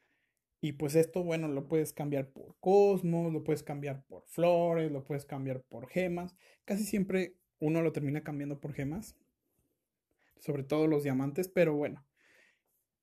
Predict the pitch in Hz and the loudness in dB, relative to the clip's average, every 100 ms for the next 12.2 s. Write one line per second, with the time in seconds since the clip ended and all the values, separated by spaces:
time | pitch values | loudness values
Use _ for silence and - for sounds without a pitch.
0 | _ _ - 180 185 185 175 175 170 165 | _ _ 6 8 8 6 2 2 2 4
1 | 156 165 151 135 - 170 156 156 160 170 | 4 4 4 2 0 4 6 8 6 4
2 | 185 185 - - - - - 165 147 156 | 2 0 -4 -14 -14 -16 -2 2 6 6
3 | 160 151 139 139 143 151 156 143 131 135 | 4 2 -2 -4 -4 -6 -6 -8 -6 -6
4 | 208 _ _ _ _ _ _ _ _ _ | -8 _ _ _ _ _ _ _ _ _
5 | _ _ - 175 233 - - _ _ _ | _ _ -6 -4 -4 -8 -20 _ _ _
6 | - 165 147 - 147 139 135 131 131 _ | 6 6 6 2 4 4 2 0 -6 _
7 | _ _ _ 147 - - 254 202 170 165 | _ _ _ 0 4 6 4 0 4 4
8 | 160 185 175 180 196 - - 165 175 - | 6 6 8 8 6 0 0 2 2 -2
9 | 185 247 _ _ _ - 165 165 165 156 | -6 -6 _ _ _ -2 0 0 -2 -2
10 | 151 147 139 185 190 196 190 185 170 170 | -2 -2 0 0 2 0 0 2 2 2
11 | 170 190 185 170 151 165 165 160 175 190 | 0 0 0 -2 -4 -2 -2 -2 -4 -4
12 | 247 - | -8 -14